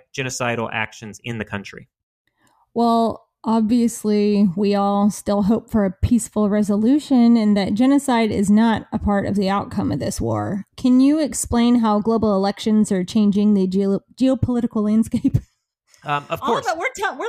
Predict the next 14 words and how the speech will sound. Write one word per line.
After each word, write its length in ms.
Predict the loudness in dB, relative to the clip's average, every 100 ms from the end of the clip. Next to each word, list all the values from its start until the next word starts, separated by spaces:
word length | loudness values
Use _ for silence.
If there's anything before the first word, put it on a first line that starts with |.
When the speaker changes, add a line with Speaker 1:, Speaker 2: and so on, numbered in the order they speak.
| -4
Speaker 2:
like, 120 | -4
tongue-tied 600 | -2 0 0 -2 -2 -2
today. 240 | -4 -6
We 140 | -8 -8
can't 160 | -4
Speaker 1:
Yeah. 320 | -2 -2 -2 -4
Speaker 2:
get 100 | -2
through 180 | 0
this. 200 | 0 -2 -4
I 100 | -4
think 180 | -2
we're 100 | 0
just 260 | 0 -2 -2
pumped 400 | -4 -4 -10 -20